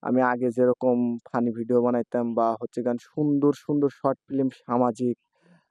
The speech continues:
হ্যাঁ, সেগুলোর গল্প কিন্তু আমি নিজেই দিতাম এবং আমি নিজেও কাজ করতাম।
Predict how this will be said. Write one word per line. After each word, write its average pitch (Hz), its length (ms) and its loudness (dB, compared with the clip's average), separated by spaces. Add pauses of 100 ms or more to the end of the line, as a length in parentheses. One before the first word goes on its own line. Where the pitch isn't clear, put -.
(120)
হ্যাঁ, 131 220 0
সেগুলোর 131 380 0
গল্প 131 360 2
কিন্তু 156 240 0
আমি 135 180 2
নিজেই 131 440 2
দিতাম 113 380 -2 (420)
এবং 123 220 0
আমি 127 140 0
নিজেও 123 280 -2
কাজ 117 300 -4
করতাম। 113 440 -8